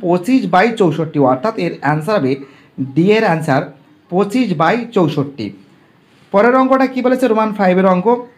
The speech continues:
তো দেখো, রোমান ফাইভের অঙ্ক কী বলেছে? যদি sin theta minus cos theta is equal to zero হয় এবং sec theta plus cosec theta সমান সমান x হয়, তাহলে x এর মান কত নির্ণয় আমাদের করতে হবে। তো দেখো, sin theta minus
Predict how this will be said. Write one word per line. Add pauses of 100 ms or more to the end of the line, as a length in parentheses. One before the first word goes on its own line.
(960)
তো
দেখো,
রোমান
ফাইভের
অঙ্ক (120)
কী
বলেছে? (120)
যদি (140)
sin
theta (140)
minus
cos
theta
is
equal
to
zero
হয় (100)
এবং (720)
sec
theta
plus (140)
cosec (100)
theta (100)
সমান
সমান (180)
x (100)
হয়,
তাহলে (180)
x (120)
এর
মান (120)
কত (520)
নির্ণয়
আমাদের (100)
করতে
হবে। (560)
তো
দেখো, (540)
sin
theta (100)
minus